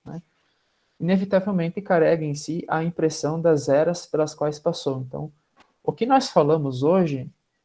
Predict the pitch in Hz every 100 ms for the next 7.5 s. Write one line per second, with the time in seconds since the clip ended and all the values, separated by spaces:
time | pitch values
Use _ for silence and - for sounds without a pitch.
0 | _ _ _ - 156 208 170 139 147 185
1 | 196 214 214 - 165 175 - 190 170 165
2 | 185 196 175 131 131 160 214 165 214 247
3 | 160 135 135 127 123 - _ _ _ _
4 | _ _ _ - 139 143 - 139 131 -
5 | - - 151 160 208 175 170 143 135 135
6 | 151 147 147 139 165 208 196 - 147 143
7 | 139 131 151 180